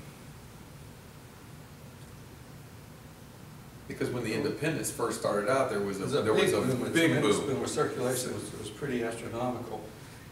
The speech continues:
Speaker 2: Uh, that was almost the year nineteen eighty-three.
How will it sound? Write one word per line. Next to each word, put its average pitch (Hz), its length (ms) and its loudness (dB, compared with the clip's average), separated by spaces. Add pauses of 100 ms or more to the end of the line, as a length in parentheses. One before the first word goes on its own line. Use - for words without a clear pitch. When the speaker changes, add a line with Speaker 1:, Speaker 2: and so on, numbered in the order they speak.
(120)
Speaker 2:
Uh, 104 240 -2 (180)
that 127 200 6
was 120 140 4
almost 127 560 2 (520)
the 123 80 -2
year 131 280 4
nineteen 120 360 -2
eighty-three. 110 600 -2